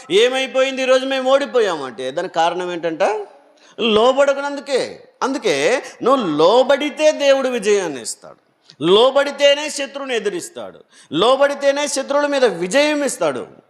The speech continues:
అందుకనే ఈరోజు మనం కూడా శత్రువును ఓడించాలన్నా, శత్రువును ఎదిరించాలన్నా, శత్రువు మన దగ్గర నుంచి, సాతానుడు మన యుద్ధ నుంచి పారిపోవాలన్నా, మొదట మనం ఏం కలిగి ఉండాలంట?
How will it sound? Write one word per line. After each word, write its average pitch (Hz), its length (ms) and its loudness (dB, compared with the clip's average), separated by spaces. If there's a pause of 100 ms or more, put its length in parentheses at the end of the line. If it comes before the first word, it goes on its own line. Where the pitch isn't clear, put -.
అందుకనే 165 600 0 (220)
ఈరోజు 196 300 4
మనం 170 320 2
కూడా 165 280 2
శత్రువును 151 540 -2
ఓడించాలన్నా, 151 840 0 (280)
శత్రువును 156 460 0
ఎదిరించాలన్నా, 151 880 2
శత్రువు 165 400 0
మన 160 260 0
దగ్గర 156 180 0
నుంచి, 170 440 0
సాతానుడు 175 540 0
మన 160 160 -4
యుద్ధ 131 200 -4
నుంచి 170 240 -2
పారిపోవాలన్నా, 147 1200 0 (280)
మొదట 139 260 -2
మనం 147 320 0
ఏం 135 220 0
కలిగి 135 200 0
ఉండాలంట? 123 400 -2